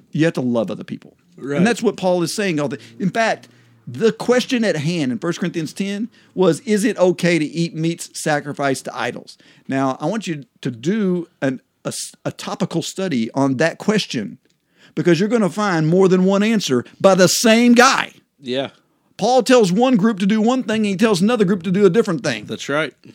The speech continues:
Speaker 1: So what's the law on this?
Speaker 2: <laughs>
Speaker 1: Well, the, the law is exactly what he said right there in that verse surrounding that question, is that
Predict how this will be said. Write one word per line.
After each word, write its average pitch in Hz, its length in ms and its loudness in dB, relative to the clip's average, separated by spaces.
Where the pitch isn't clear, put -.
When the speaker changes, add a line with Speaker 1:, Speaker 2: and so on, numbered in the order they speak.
Speaker 1:
So - 140 2
what's 185 240 4
the 165 140 0
law 156 440 2
on 117 180 -6
this? - 420 -18
Speaker 2:
<laughs> - 40 -20
Speaker 1:
Well, 139 200 2
the, 135 160 -2
the 139 200 0
law 160 340 4
is 139 180 0
exactly 151 400 -2
what 135 180 0
he 139 100 -2
said 127 260 -4
right 139 340 0
there 120 300 0
in 208 240 4
that 143 160 2
verse 135 260 -2
surrounding 160 680 0
that 123 140 -2
question, 131 440 -6
is 120 200 -6
that 123 260 -2